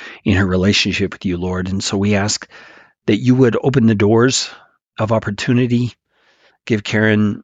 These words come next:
whatever she needs to be able to connect with believers in her area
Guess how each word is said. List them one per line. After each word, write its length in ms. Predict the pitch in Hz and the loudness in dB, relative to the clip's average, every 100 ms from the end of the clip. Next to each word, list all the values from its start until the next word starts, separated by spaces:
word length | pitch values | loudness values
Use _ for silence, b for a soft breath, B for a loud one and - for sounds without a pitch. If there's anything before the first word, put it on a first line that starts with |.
| _ - | _ -2
whatever 380 | 107 113 143 | 2 4 4
she 240 | 160 - 131 | 0 0 0
needs 540 | 98 95 80 - - - _ _ _ - | 0 0 -4 -10 -18 -18 _ _ _ -8
to 100 | 107 | -4
be 180 | 120 113 | 0 0
able 160 | 127 | -2
to 140 | - 113 | -4 -6
connect 520 | - 101 107 - - | -2 -2 -2 -4 -6
with 320 | 90 98 - | -4 -4 -6
believers 540 | - 95 107 107 107 104 | -6 0 2 2 2 2
in 120 | 104 | 2
her 180 | 101 95 | 0 -2
area 380 | 90 92 92 | -2 -2 -2